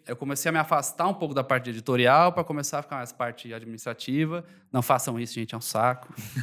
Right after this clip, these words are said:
<laughs> Parte comercial, enfim, parcerias. Eu prefiro escrever texto, mas, né, a vida adulta chegou. E,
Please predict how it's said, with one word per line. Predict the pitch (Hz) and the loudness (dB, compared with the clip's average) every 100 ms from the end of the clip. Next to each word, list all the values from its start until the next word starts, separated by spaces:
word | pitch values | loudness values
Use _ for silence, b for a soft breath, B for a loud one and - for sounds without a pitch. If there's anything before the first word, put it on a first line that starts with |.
| - 143 135 151 | -2 2 4 4
<laughs> | 139 143 - 185 - 233 220 - | 2 0 -8 -14 -14 -14 -14 -4
Parte | - 180 - | 2 2 2
comercial, | 170 139 131 113 120 139 143 135 131 | 2 0 0 2 6 8 8 6 0
enfim, | 123 120 131 - 117 110 - | -6 -12 -14 -14 -14 -4 2
parcerias. | 123 - 117 110 143 143 143 - - | 2 2 -6 -4 0 0 0 -4 -10
Eu | |
prefiro | 120 - 135 131 | -10 -8 -8 -8
escrever | - 131 117 | -8 -6 -6
texto, | - 120 147 - | -2 2 2 0
mas, | 110 107 101 - - _ b b b b b b b b _ | -10 -10 -10 -14 -16 _ b b b b b b b b _
né, | 117 127 143 | 0 0 2
a | 110 | 2
vida | 117 123 | 2 2
adulta | 120 123 123 | 2 0 -2
chegou. | 127 117 123 156 156 _ _ _ _ _ _ - - _ | -4 -4 -4 -4 -8 _ _ _ _ _ _ -14 -14 _
E, | 143 139 139 139 135 131 127 135 | 6 8 8 8 6 6 2 -4